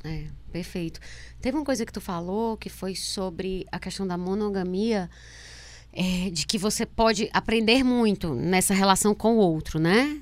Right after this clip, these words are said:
Nessa... e aí eu lembrei, tinha um, um orientador meu do Zen, Zen Budismo, que ele dizia, eu dizia, "Puxa, por que que é tão difícil o relacionamento, né?"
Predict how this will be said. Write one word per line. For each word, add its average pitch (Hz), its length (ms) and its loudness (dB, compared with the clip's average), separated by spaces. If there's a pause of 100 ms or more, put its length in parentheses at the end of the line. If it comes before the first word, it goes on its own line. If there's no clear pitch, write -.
(120)
Nessa... 156 340 -8 (420)
e 214 120 2
aí 233 100 4
eu 247 80 0
lembrei, 254 360 0
tinha - 340 -2
um, 233 200 -2
um 208 140 0
orientador 208 560 0
meu 196 360 2
do 185 160 -4
Zen, 185 520 0 (360)
Zen 170 180 0
Budismo, 202 360 -2
que 202 120 -4
ele 196 120 -2
dizia, 185 420 -2
eu 208 40 -2
dizia, - 160 -8 (140)
"Puxa, 330 140 -2
por - 60 -20
que 262 120 0
que 269 80 -2
é - 20 2
tão 233 160 0
difícil 233 560 0
o 185 40 2
relacionamento, 175 760 -2
né?" 160 180 -2